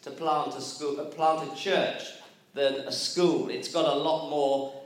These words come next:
fizz to it as a place. Just the atmosphere is really good." So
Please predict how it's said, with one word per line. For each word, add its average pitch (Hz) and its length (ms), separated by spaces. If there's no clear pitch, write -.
fizz - 640
to 131 160
it 98 220
as 131 100
a - 80
place. 156 540
Just 156 200
the 139 300
atmosphere 127 800
is 113 240
really 127 300
good." 113 260
So 156 260